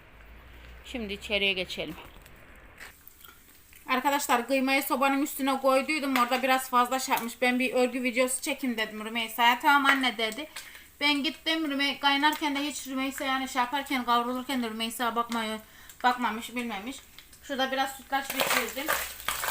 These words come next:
Kıyma biraz fazla kavruldu. Yağlıydı zaten. Bir şey olmaz. Hemen şuradan soğanımı alayım şöyle.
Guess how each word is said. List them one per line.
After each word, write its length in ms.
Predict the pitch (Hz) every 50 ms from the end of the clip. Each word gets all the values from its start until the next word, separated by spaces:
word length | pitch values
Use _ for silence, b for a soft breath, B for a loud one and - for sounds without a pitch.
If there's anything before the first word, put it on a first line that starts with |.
| - - - - - - - - - - - - - - - - - - - - - - - - - - -
Kıyma 300 | 294 285 269 269 269 254
biraz 180 | 294 294 277 277
fazla 440 | - - 269 262 254 254 277 269
kavruldu. 500 | 262 262 240 220 - 220 214 - 220 226
Yağlıydı 480 | 226 226 226 233 226 233 233 254 247 214 196 -
zaten. 400 | 214 196 190 190 - 240 208 214 262 302 - - - - - - - - - - - - - 196 202 202 - - -
Bir 100 | 240 233
şey 140 | - 233 202
olmaz. 480 | 196 202 208 202 196 202 240 262 262 -
Hemen 260 | 254 240 226 220 220 220 - -
şuradan 420 | 240 214 220 - 220 226 247 254 - - - - - - - - - - - - - - - - - - - - - - - - - -
soğanımı 460 | - 233 220 208 202 202 202 196 - -
alayım 280 | 208 214 214 208 208
şöyle. 600 | 202 - - - 202 190 190 185 185 180 190 208